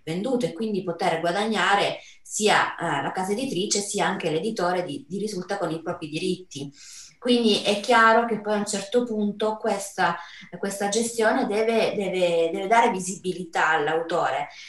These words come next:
Ci sono, per esempio, delle, delle accortezze, delle, delle, delle cose, oppure per esempio un editore si può,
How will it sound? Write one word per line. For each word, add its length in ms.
Ci 160
sono, 580
per 100
esempio, 580
delle, 1040
delle 160
accortezze, 800
delle, 320
delle, 440
delle 200
cose, 300
oppure 200
per 120
esempio 240
un 40
editore 280
si 140
può, 280